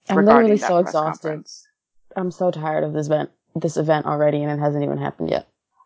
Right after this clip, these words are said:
Speaker 1: I think, too, it has a lot to do with the fact that we've been waiting so long that I'm like, "All right, hurry up." I'm not excited about it, more so as I am like, "Can we get this over with?" <laughs> Like,
Speaker 2: Yeah.
Speaker 1: I'm tired of it now. I don't know. I think I'm more interested to see what happens to Cowboy afterwards.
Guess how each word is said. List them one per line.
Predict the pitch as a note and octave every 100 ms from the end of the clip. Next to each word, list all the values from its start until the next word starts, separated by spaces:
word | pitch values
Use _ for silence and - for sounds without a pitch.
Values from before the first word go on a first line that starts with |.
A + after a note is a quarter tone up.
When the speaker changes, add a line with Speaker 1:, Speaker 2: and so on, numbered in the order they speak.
| _
Speaker 1:
I | G#3+
think, | G#3+ A#3 A#3 A3+
too, | - G3
it | F#3+
has | F#3
a | D#3
lot | D3 D#3
to | E3+
do | D#3+
with | D#3
the |
fact | D#3 D3
that | D3
we've | C#3 C#3+
been | C#3+
waiting | C3+ C#3 F3+
so | G3+
long | G3+ G3+ G3+
that | D#3+
I'm | D#3
like, | D3+ C#3+ F3+
"All |
right, | E3+ E3 C#3+ - _ _
hurry | E3+ E3+
up." | C#3+ - _ F3
I'm |
not | F3+ F#3+
excited | F#3 - D#3+ F#3+
about | G#3 A3+ B3
it, |
more | G#3+ F3
so | F3 E3
as | D#3
I | D#3
am | D3 D3
like, | D3 C#3+ - -
"Can | D3+
we | E3+
get | D#3+
this | D#3+ D3
over | C#3+ D#3
with?" | E3 E3+ _ _ _
<laughs> | _ G#3
Like, | A3 B3+
Speaker 2:
Yeah. | - - B1 - _ _ _ _
Speaker 1:
I'm | G#3 F#3+
tired | F#3+ E3
of | D#3+ D#3
it | C#3+
now. | C3+ C#3+ - _ _ _ _ _ - - - _ _ _ _ _ _ _ _ _ _ _ _ _ _
I | G#3+
don't | C4
know. | G#3+ G3+ _ _ _ -
I |
think | A3 A#3+
I'm | A3+
more | G#3+ F#3
interested | G3 G3+ F#3
to | F#3
see | -
what | F3 E3+
happens | D#3+ F3 -
to | E3
Cowboy | D#3+ D3+ D#3
afterwards. | - D#3 - - -